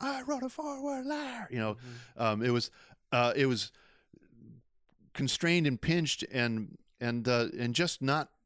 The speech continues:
Speaker 1: right. Uh, and I, it was, I was stumped, as was he. And he'd come in, we'd sent everybody else away. They're all, like, hanging out, maybe going to the beach and relaxing after all this tracking. And also, I think they were worried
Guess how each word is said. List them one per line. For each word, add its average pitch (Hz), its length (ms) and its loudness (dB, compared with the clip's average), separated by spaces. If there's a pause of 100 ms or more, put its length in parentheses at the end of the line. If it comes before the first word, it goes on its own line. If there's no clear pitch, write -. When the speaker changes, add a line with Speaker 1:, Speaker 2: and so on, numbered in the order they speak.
(100)
Speaker 1:
right. 135 440 0 (160)
Uh, 113 240 2
and 120 160 0
I, - 60 -2 (560)
it 139 120 2
was, 170 240 0
I 143 80 0
was 135 140 -2
stumped, 135 420 -4 (180)
as 123 200 0
was 127 200 0
he. 101 300 0
And 107 180 -2
he'd 120 180 -2
come 123 200 -2
in, 135 300 0 (420)
we'd 120 180 2
sent 147 200 2
everybody 131 320 4
else 120 180 2
away. 107 240 4
They're 107 180 4
all, 104 240 4
like, 95 180 0
hanging 98 260 0
out, 98 140 0
maybe 92 180 -2
going 95 120 -2
to 90 40 -2
the 90 60 -4
beach 98 340 -2
and 90 100 -4
relaxing 95 500 0
after 90 200 -2
all 95 140 0
this 92 120 -8
tracking. 107 460 -2
And 117 120 -2
also, 120 280 0
I 104 120 2
think 110 180 -4
they 104 80 0
were 98 180 2
worried 101 440 0